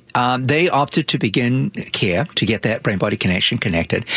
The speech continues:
And one of the amazing things to them was within six weeks, the eczema was doing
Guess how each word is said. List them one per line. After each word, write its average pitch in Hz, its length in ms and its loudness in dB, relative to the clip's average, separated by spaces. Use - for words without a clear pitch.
And 151 100 4
one 185 80 4
of 185 60 0
the 170 80 4
amazing 220 400 4
things 165 380 0
to - 180 0
them 123 520 2
was 123 160 2
within 131 280 0
six - 360 0
weeks, 123 320 2
the 101 140 2
eczema 113 320 0
was 120 180 2
doing 90 300 0